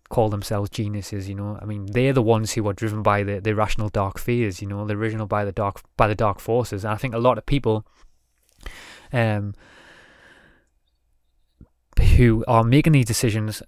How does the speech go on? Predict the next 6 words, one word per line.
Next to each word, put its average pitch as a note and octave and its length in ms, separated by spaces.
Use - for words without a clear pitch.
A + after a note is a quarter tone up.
you B2 160
know, A2+ 140
believe A#2 360
that A2 180
people, A2 460
um, G#2+ 600